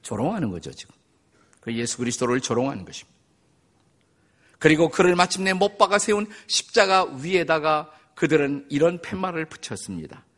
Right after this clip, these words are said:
"유대인의 왕 예수." 이렇게 형편없이 비참하게 죽어가는 것이 유태인의 왕이다. 조롱의 죄패예요. 그렇게 멸시받으시고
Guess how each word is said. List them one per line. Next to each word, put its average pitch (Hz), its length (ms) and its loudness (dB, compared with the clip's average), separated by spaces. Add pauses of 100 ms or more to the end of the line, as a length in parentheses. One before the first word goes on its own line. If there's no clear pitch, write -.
(300)
"유대인의 117 720 -4
왕 107 540 -6
예수." 90 360 -14 (1300)
이렇게 156 340 0
형편없이 214 920 -2 (120)
비참하게 190 600 0
죽어가는 165 600 -4
것이 139 440 -6 (360)
유태인의 123 560 -2
왕이다. 135 580 -2 (1120)
조롱의 151 540 0
죄패예요. 92 560 -8 (540)
그렇게 127 340 -2
멸시받으시고 135 1120 0